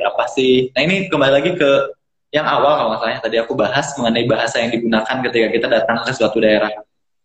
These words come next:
Nah, ini kan karena ketika kita menggunakan bahasa yang tepat nih, kayak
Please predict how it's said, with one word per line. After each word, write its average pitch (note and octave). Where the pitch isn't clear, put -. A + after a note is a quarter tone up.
Nah, A2+
ini C#3
kan F3
karena F3
ketika C#3
kita C#3
menggunakan C3+
bahasa A#2+
yang A2+
tepat C#3+
nih, A2+
kayak A#2